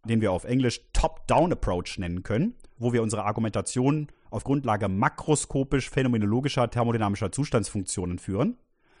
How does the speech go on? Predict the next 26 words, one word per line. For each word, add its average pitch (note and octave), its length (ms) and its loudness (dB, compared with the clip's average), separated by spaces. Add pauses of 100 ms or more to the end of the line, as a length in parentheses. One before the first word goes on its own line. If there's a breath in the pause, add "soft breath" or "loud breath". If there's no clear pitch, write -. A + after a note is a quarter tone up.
(320 soft breath)
Und F#3+ 240 0
das - 140 2
Gegenteil, F3+ 440 4
den D3 100 2
sogenannten B2+ 460 0
Bottom-Up D#3+ 460 6
Approach, A2+ 540 -2 (420 soft breath)
wo C#3+ 140 0
wir D3+ 120 10
über C#3 200 4
ein A2+ 240 2
mikroskopisches D3 880 0
Teilchenbild C3 840 2 (300 soft breath)
und C3+ 100 -2
statistische D#3+ 920 2
Methoden D3 560 2
in C3+ 120 -2
einem C3 380 2
Molekularfeld, B2+ 1120 4
englisch A#2+ 300 0
Mean C3+ 300 2
Field A2 380 0
Ansatz, G2+ 600 0 (120)
dasselbe B2 380 4
Ziel F#2+ 180 -6
verfolgen. D#2 400 -10